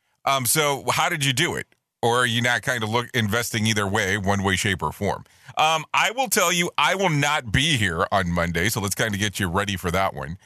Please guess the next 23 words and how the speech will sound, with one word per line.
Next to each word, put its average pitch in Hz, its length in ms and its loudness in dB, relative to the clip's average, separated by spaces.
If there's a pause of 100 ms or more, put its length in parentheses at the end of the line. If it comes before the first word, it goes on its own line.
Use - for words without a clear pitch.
(260)
Um, 90 180 0
so 98 120 0
I 113 160 2
won't 117 260 -2
be 113 180 0
here 98 220 2
on 90 160 -2
Monday. 85 420 2 (240)
I 117 120 0
won't 127 180 -2
be 139 200 2
on 113 440 2
the 110 160 -2
Rated 110 340 0
R 110 180 0
Safety 110 520 0
Show, - 320 -2
that 50 280 -6
is, - 160 -10 (320)
on 76 200 -4
Monday. 82 880 -2 (340)
Uh, 85 140 0
but 110 200 -2